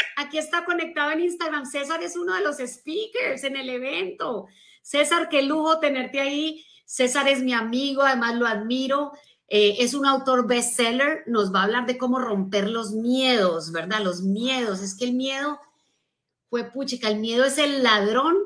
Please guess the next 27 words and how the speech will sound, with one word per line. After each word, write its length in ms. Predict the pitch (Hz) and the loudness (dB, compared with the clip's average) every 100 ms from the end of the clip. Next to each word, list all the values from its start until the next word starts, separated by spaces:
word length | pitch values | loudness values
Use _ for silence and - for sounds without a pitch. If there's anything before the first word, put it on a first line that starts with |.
| - | -2
del 240 | 202 220 | -2 0
destino 480 | 208 196 - 220 214 | 2 0 -2 -4 -2
humano. 540 | 233 240 196 151 - _ | 0 0 0 -4 -10 _
Digo, 200 | 226 240 | -6 -2
uno 160 | 262 | 0
va 80 | 277 | 2
al 80 | 294 | 0
cementerio 640 | 302 277 254 247 277 247 | -2 0 0 0 0 2
y 40 | 247 | 0
uno 80 | 247 | 0
dice, 220 | 247 214 | -2 -4
"¿Cuántas 400 | 233 226 269 254 | -4 -2 -4 -4
canciones 540 | 240 214 214 202 214 | -4 -2 0 0 -2
hay 120 | 233 | -4
aquí 220 | 220 220 220 | -6 -6 -6
que 120 | 214 | 0
no 120 | 202 | 0
se 80 | 202 | 0
escribieron? 720 | 196 - 170 180 185 190 190 - - _ _ | -6 -4 -2 -2 -2 -4 -6 -12 -20 _ _
¿Cuántas 440 | 294 262 254 262 | 4 4 2 0
empresas 540 | 247 202 208 190 226 - | -2 -2 -2 -2 -4 -4
que 140 | 190 | -4
no 120 | 170 | -2
se 120 | 180 | -2
empezaron? 760 | 214 190 180 - 208 196 196 190 190 - - _ | -4 -4 -6 -2 -2 0 -2 -4 -8 -20 -20 _
¿Cuántas, 640 | - 254 254 254 294 - - _ | 0 4 4 4 4 2 -8 _
cuántos, 420 | 254 254 294 285 | 2 6 4 4